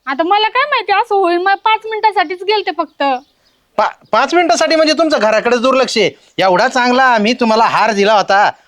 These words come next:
Speaker 2: तो हारच, अं, गेला म्हणल्यावर काय उपयोग आहे त्याचा?
Speaker 1: अहो, मलाच कळना कसं काय चोरी झाली अचानकच.
Speaker 2: आ, चोरीने डाका पाडला म्हणा, डाका.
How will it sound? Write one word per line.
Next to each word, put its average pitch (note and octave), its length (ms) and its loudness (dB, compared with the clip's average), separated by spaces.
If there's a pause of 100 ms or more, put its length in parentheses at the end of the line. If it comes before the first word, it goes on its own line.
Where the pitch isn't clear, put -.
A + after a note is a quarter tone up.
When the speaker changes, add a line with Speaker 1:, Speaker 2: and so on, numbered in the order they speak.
(140)
Speaker 2:
तो G3 60 0
हारच, A3 400 0
अं, A#3+ 580 2
गेला A#3+ 180 2
म्हणल्यावर G#3 300 0
काय A#3+ 140 0
उपयोग B3+ 240 0
आहे G#3+ 80 0
त्याचा? A3 220 0 (360)
Speaker 1:
अहो, C4 220 0
मलाच E4 320 0 (100)
कळना E4 300 2
कसं D#4+ 120 -6
काय E4 200 -10
चोरी F4+ 320 -2
झाली C#4 240 -2
अचानकच. D#4 640 -2 (640)
Speaker 2:
आ, F3+ 80 -2
चोरीने A3+ 480 0
डाका A#3+ 340 0
पाडला B3 340 2
म्हणा, A#3+ 220 2
डाका. A#3+ 440 0